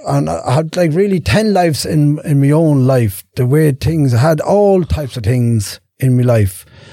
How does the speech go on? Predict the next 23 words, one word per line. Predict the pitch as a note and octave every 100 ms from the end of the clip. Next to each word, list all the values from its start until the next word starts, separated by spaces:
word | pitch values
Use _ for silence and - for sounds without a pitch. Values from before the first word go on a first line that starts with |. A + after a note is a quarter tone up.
| - -
So, | - - F3+
you | E3+ F3+
know, | F#3
we | E3+
had | C#3+ C3 B2
good | E3+ D#3+
times | B2 D#3+ D#3 D#3 D3
and | C#3+
we |
had | C#3 A#2+
bad | D#3+ D#3+ C#3+
times, | B2+ D3+ D3+ D3 C#3
we | B2+
had | A2+
sad | D#3+ D#3+ B2+
times, | B2 C#3+ C#3+ C3+ C3 B2
we | -
had | D3+
all | E3+ G3 F3+
type | A#2+ B2+
of | A#2
things, | G#2+ G#2+ G2+
like. | A#2 -